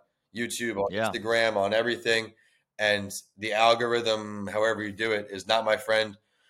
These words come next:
Speaker 1: I have over seventy-five hundred real people following me, and sometimes I get, like,
Speaker 2: <laughs>
Speaker 1: seven, eight likes, but it's a, also a testament
Speaker 2: Yeah.
Speaker 1: to building that discipline to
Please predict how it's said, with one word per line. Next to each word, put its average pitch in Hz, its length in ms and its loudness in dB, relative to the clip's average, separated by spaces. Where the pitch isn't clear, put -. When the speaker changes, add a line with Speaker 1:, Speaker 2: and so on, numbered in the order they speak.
Speaker 1:
I 98 60 6
have 107 80 6
over 110 180 4
seventy-five 110 520 4
hundred 107 320 0
real 110 180 0
people 113 360 -4
following 110 500 6
me, 107 120 0
and 101 120 -4
sometimes 107 500 -2
I 104 60 0
get, 107 180 2
like, 104 260 2
Speaker 2:
<laughs> - 480 -20
Speaker 1:
seven, 123 380 4
eight 120 140 4
likes, 135 340 6
but 113 120 0
it's 117 120 0
a, 110 240 -8
also 120 320 6
a 110 60 2
testament 110 560 0
Speaker 2:
Yeah. 92 60 -4
Speaker 1:
to 101 200 2
building 127 380 4
that 110 220 4
discipline 110 580 -2
to 92 260 -8